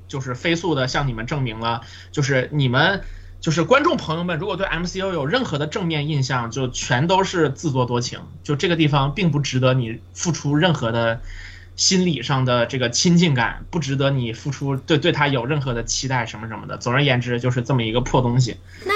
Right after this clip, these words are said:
Speaker 2: 你这样描述，
Speaker 1: 呃，
Speaker 2: 其实我觉得也挺好的，就类似于渣男直截了当的告诉你我是渣男，总比你以后发现他是渣男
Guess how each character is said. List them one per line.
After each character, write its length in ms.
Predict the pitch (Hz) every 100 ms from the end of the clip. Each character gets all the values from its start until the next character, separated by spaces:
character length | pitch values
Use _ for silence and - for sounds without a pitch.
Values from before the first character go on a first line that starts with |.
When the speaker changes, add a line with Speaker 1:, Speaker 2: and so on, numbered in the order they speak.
| 415
Speaker 2:
你 140 | 285
这 100 | 226
样 160 | 285 311
描 160 | 269 277
述， 140 | 349
Speaker 1:
呃， 40 | 403
Speaker 2:
其 180 | - 311
实 120 | 370
我 120 | 294
觉 220 | 208 262
得 80 | 262
也 120 | 285
挺 200 | 233 -
好 300 | 247 247 202
的， 140 | 120 143
就 160 | 262
类 180 | 311 320
似 240 | 294 - 277
于 140 | 247
渣 260 | 233 285 294
男 300 | 262 214 233
直 160 | 226
截 220 | 208 294
了 180 | 285 175
当 180 | - 233
的 60 | 240
告 240 | 349 330
诉 180 | - 233
你 140 | 208
我 120 | 170
是 160 | 180 214
渣 220 | 196 196 196
男， 220 | 175 175
总 240 | 233 285
比 140 | 311 302
你 300 | 294 294 247
以 80 |
后 180 | 208 254
发 240 | 233 311 370
现 240 | 381 277
他 160 | 226 214
是 140 | 208
渣 160 | 196 185
男 260 | 180 180